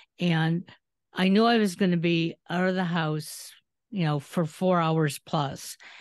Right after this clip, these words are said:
And Rich and I were going out last night, and s-, typically, you know, I come home from, from the job and I'm, I'm tired. Um, and yesterday, what I did was when I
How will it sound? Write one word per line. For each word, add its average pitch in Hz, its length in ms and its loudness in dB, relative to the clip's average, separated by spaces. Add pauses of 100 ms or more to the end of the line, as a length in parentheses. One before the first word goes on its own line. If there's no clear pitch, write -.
(300)
And 165 560 2 (300)
Rich 185 320 2
and 185 100 2
I 156 280 2
were 156 140 -4
going 156 360 -2
out 254 180 0
last 147 380 -6
night, 139 360 -6
and 156 380 -2
s-, - 240 -8 (340)
typically, 190 720 0 (460)
you - 80 -2
know, 160 340 0 (140)
I 170 160 -2
come 170 200 0
home 170 300 2
from, 160 500 0 (580)
from 170 220 -2
the 165 80 0
job 156 440 -2
and 156 340 -6
I'm, 160 460 -2 (260)
I'm 208 220 0
tired. 151 500 -4 (400)
Um, 147 600 -2 (760)
and 180 360 0 (120)
yesterday, 214 1000 0
what 156 220 -2
I 160 120 -2
did 185 260 -4
was 165 320 -4
when 160 120 -2
I 156 360 -4